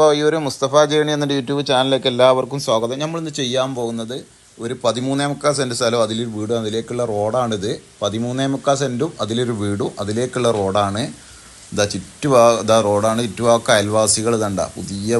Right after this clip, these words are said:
വീടുകളൊക്കെ ഉണ്ട്. ഇതൊക്കെ ചുറ്റുഭാഗത്തുള്ള അയൽവാസികളാണ്. നല്ല വി ഐ പി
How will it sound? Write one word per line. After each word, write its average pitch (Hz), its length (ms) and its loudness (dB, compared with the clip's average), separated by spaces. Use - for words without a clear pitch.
വീടുകളൊക്കെ 104 580 -2
ഉണ്ട്. 101 180 -2
ഇതൊക്കെ 104 400 -4
ചുറ്റുഭാഗത്തുള്ള 120 640 2
അയൽവാസികളാണ്. 101 880 0
നല്ല 104 160 -2
വി 104 80 -2
ഐ 123 40 2
പി 110 180 -4